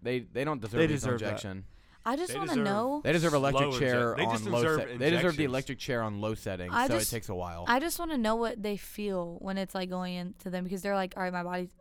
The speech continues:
Speaker 3: why, why can't I breathe?" I'm like, slowly.
Speaker 1: Yeah,
Speaker 3: And
Speaker 1: is that what happens?
Speaker 3: they're
Speaker 1: They,
Speaker 3: slowly
Speaker 1: they can't
Speaker 3: like,
Speaker 1: breathe at
Speaker 3: they're like,
Speaker 1: one
Speaker 3: "My
Speaker 1: point?
Speaker 3: bo-, my body's not functioning. What's
Speaker 1: It,
Speaker 3: going
Speaker 1: it
Speaker 3: on?"
Speaker 1: doesn't
Speaker 4: No.
Speaker 1: seem right. The
Speaker 4: I think
Speaker 1: whole
Speaker 4: just,
Speaker 1: lethal
Speaker 4: like
Speaker 1: injection thing for dogs. I think we should, I'm trying to
Speaker 4: Oh,
Speaker 1: think of
Speaker 4: for
Speaker 1: something else.
Speaker 4: dogs?
Speaker 1: Like,
Speaker 2: I'm just
Speaker 1: just
Speaker 2: gonna give my dog a bunch of chocolate
Speaker 4: I'm
Speaker 2: the
Speaker 4: giving
Speaker 2: day
Speaker 4: my
Speaker 2: he needs to
Speaker 4: dog
Speaker 2: go.
Speaker 4: the electric chair.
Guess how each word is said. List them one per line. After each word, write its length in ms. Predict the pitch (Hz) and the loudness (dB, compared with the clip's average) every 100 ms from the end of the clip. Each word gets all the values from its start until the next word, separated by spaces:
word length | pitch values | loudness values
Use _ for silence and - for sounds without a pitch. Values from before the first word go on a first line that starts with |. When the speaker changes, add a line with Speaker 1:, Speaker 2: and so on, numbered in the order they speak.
| - - | -20 -12
Speaker 3:
why, 240 | 190 190 | -4 -4
why 220 | 220 190 | 0 -2
can't 160 | 190 202 | 0 -2
I 80 | 180 | -2
breathe?" 300 | 180 202 175 - | -4 -6 -8 -10
I'm 140 | - 196 | -6 -4
like, 180 | 190 | -4
slowly. 300 | - 196 190 - - - | -4 -4 -4 -6 -20 -6
Speaker 1:
Yeah, 140 | - 170 | 2 4
Speaker 3:
And 60 | |
Speaker 1:
is 60 | 131 | 6
that 100 | 185 | 4
what 140 | 240 | 4
happens? 300 | 165 123 127 233 | 2 2 4 4
Speaker 3:
they're 80 | |
Speaker 1:
They, 60 | 202 | 6
Speaker 3:
slowly 220 | 254 254 | 6 6
Speaker 1:
they 40 | 254 | 8
can't 60 | 240 | 6
Speaker 3:
like, 200 | 226 156 | 6 4
Speaker 1:
breathe 240 | 123 156 | 2 2
at 80 | 156 | 4
Speaker 3:
they're 80 | 262 | 6
like, 100 | 240 | 8
Speaker 1:
one 20 | |
Speaker 3:
"My 80 | 233 | 6
Speaker 1:
point? 100 | - - | 4 0
Speaker 3:
bo-, 40 | 220 | 2
my 120 | 226 | 2
body's 340 | 208 208 226 | 4 2 2
not 160 | 202 196 | -2 -2
functioning. 580 | - 208 202 202 175 175 | -2 -2 -2 -2 -4 -2
What's 140 | 190 | -2
Speaker 1:
It, 40 | - | 2
Speaker 3:
going 120 | 196 | 2
Speaker 1:
it 20 | |
Speaker 3:
on?" 80 | 190 | 4
Speaker 1:
doesn't 160 | 269 - | 4 2
Speaker 4:
No. 60 | |
Speaker 1:
seem 260 | - 240 196 | -2 -2 -4
right. 420 | 127 123 175 120 - - | -4 -2 -4 -6 -16 -8
The 140 | 117 | -2
Speaker 4:
I 20 | |
think 100 | 143 | 2
Speaker 1:
whole 120 | 156 135 | 2 2
Speaker 4:
just, 120 | 131 | 0
Speaker 1:
lethal 180 | 165 - | 0 0
Speaker 4:
like 80 | 147 | 0
Speaker 1:
injection 400 | 123 147 147 131 | 0 0 -2 -4
thing 100 | 123 | -2
for 140 | 123 | -4
dogs. 420 | 92 117 107 - | 0 0 0 -2
I 80 | 135 | -4
think 160 | 170 165 | -4 -4
we 60 | |
should, 160 | 160 127 | -6 -8
I'm 840 | 107 - - - - - - - | -12 -18 -20 -20 -20 -20 -20 -10
trying 0 | |
to 80 | 151 | -4
Speaker 4:
Oh, 20 | |
Speaker 1:
think 80 | 165 | -2
of 60 | 120 | -2
Speaker 4:
for 20 | 135 | -2
Speaker 1:
something 140 | 117 | -2
else. 180 | 123 110 | -2 -2
Speaker 4:
dogs? 60 | 117 | -4
Speaker 1:
Like, 100 | - | -4
Speaker 2:
I'm 60 | |
just 100 | 147 | -4
Speaker 1:
just 80 | - | 0
Speaker 2:
gonna 160 | 156 143 | 2 2
give 140 | 139 | 2
my 80 | 131 | 0
dog 320 | 123 127 127 | 0 0 0
a 20 | |
bunch 180 | 123 127 | -2 -4
of 80 | 123 | -4
chocolate 440 | - 127 123 123 117 | 0 0 0 -2 -6
Speaker 4:
I'm 80 | |
Speaker 2:
the 80 | 123 | -4
Speaker 4:
giving 140 | 123 123 | -2 0
Speaker 2:
day 60 | |
Speaker 4:
my 80 | 123 | 0
Speaker 2:
he 60 | 139 | 0
needs 100 | 127 | 0
to 60 | |
Speaker 4:
dog 160 | 123 127 | 0 2
Speaker 2:
go. 160 | 120 117 | 0 -2
Speaker 4:
the 80 | 117 | -4
electric 400 | 110 113 110 - | -6 -8 -10 -12
chair. 400 | - 107 95 | -8 -6 -4